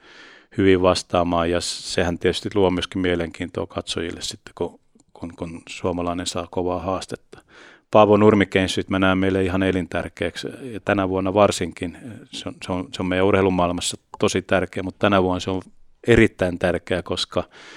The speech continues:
koska meillä on, meillä on tällä hetkellä neljä valittua yleisurheilijaa olympialaisiin ja neljä muuta, jotka on rajan tehnyt, eli kahdeksan selvää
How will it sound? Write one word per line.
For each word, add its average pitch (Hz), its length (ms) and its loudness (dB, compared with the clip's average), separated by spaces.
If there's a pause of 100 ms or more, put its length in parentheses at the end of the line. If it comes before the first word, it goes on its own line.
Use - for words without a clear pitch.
(460)
koska - 240 -4
meillä 98 240 6
on, 98 140 2
meillä 95 260 -4
on 92 80 -4
tällä 110 220 6
hetkellä 95 300 0
neljä 98 300 4
valittua 92 640 -2
yleisurheilijaa 92 800 -6
olympialaisiin 90 720 -6
ja 87 100 -4
neljä 92 280 -4
muuta, 90 300 -4
jotka - 260 -8
on 85 60 -4
rajan 92 340 0
tehnyt, 87 320 -8
eli 85 100 -10
kahdeksan - 440 -6
selvää 87 500 -6